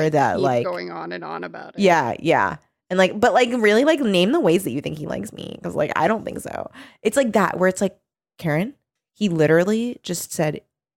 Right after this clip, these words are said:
Speaker 2: he, he couldn't help himself. The words
Speaker 1: He
Speaker 2: were
Speaker 1: said, "You're
Speaker 2: snatched from his
Speaker 1: so
Speaker 2: lips.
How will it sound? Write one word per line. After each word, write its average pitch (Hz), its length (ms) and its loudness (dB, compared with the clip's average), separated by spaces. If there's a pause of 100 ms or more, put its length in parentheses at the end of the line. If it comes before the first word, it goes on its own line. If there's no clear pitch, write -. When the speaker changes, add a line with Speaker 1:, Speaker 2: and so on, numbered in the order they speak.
Speaker 2:
he, 196 220 -2
he 202 200 -2
couldn't 226 360 2
help - 320 -4
himself. 220 380 -6
The 180 80 4
words 170 560 0 (140)
Speaker 1:
He 240 120 -14
Speaker 2:
were 190 80 4
Speaker 1:
said, 226 60 -2
"You're - 80 -8
Speaker 2:
snatched - 500 0
from 208 160 2
his 185 160 2
Speaker 1:
so 185 60 -2
Speaker 2:
lips. 151 180 2